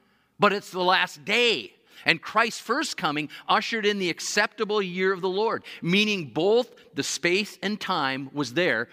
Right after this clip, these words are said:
for salvation. Paul said as much in Second Corinthians chapter six, the end of that verse, two.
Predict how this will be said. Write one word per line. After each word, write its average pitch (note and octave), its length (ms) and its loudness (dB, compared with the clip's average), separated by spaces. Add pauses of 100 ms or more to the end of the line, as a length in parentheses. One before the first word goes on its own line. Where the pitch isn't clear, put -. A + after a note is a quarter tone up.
for D3+ 120 -4
salvation. F#3+ 580 -2 (560)
Paul F#3 360 0
said A#3+ 280 0
as G3 120 -2
much A#2 380 -10 (240)
in C3 140 -2
Second E3 360 -2
Corinthians D#3+ 460 -4
chapter D3+ 360 -4
six, - 400 -6
the B2 240 -4
end E3+ 380 -2
of G#2+ 140 -6
that G#2+ 180 -2
verse, A2 400 -6 (260)
two. F#3+ 380 -2